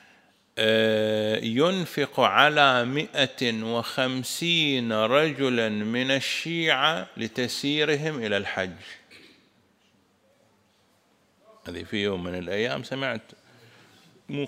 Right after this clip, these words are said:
قاريها في كتاب، سمعت الشيخ فوزي آل سيف أبقاه الله ونفع به إن شاء الله، يقول هذا يجمع رواتب العام، زين، ويدخرها،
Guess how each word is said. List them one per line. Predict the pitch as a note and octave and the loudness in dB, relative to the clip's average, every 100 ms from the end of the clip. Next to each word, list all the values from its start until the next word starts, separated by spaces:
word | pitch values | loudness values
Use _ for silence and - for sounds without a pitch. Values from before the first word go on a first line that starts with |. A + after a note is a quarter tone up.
| - | 0
قاريها | A#2 G#2+ G#2+ A2+ | 2 2 0 -4
في | - G2+ | -6 -8
كتاب، | A#2 A2+ D3+ C#3 C3+ | -6 -2 2 2 0
سمعت | - C3 C3 A#2 | -4 -2 -4 -6
الشيخ | A#2+ - C#3 B2 - | -10 -6 -4 -4 -4
فوزي | D3 D#3+ A#2+ G2 D#2 F#2+ | -2 -2 -2 -2 -2 -2
آل | F2+ | -4
سيف | - A2 F#2 - | -4 -2 -2 -4
أبقاه | F2 - - D#2 F2 | -12 -12 -12 -12 -10
الله | F2 F#2 G#2+ | -8 0 2
ونفع | F2 D#2+ - F2+ F2+ E2 E2 | 2 -2 -10 -8 -4 -4 -4
به | F#2 F#2+ F#2+ E2 | -6 -6 -8 -10
إن | E2 - | -14 -16
شاء | F2+ E2 | -14 -14
الله، | E2+ G2+ B2+ B2 - - _ _ - - - - - - _ _ _ _ _ _ _ _ _ _ - - | -10 -4 -4 -4 -12 -20 _ _ -20 -20 -20 -20 -20 -20 _ _ _ _ _ _ _ _ _ _ -14 -4
يقول | B2 B2 C#3 | -2 2 4
هذا | D3 F3 E3 | 6 4 4
يجمع | D3+ F3+ D#3+ D3+ A2+ | 2 0 -2 -2 0
رواتب | A#2 C#3+ E3 D#3+ C3 | 2 2 2 0 -2
العام، | A2+ G#2+ E3+ D3 D3+ E3+ - - - - - - _ _ _ _ - | 0 2 2 2 -4 -10 -14 -16 -18 -20 -20 -20 _ _ _ _ -14
زين، | G2+ B2 C#3+ - | -4 -2 -2 -4
ويدخرها، | A2 A#2 G#2+ A#2+ B2 E3+ E3+ D3 D3 F3 | -2 -2 -2 -4 -2 -2 -2 0 0 -2